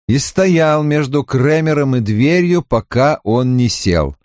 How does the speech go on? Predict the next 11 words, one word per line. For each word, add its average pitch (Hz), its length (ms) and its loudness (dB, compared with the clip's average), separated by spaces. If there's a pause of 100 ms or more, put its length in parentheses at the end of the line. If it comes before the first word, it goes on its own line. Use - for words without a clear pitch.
(600)
Затем, 110 600 0
зная, 117 400 0
что - 160 -4
могу 101 260 0
двигаться 110 480 0
по 104 160 -2
крайней 110 400 0
мере 117 300 0
вдвое 107 380 0
быстрее 165 560 0
его, 92 420 0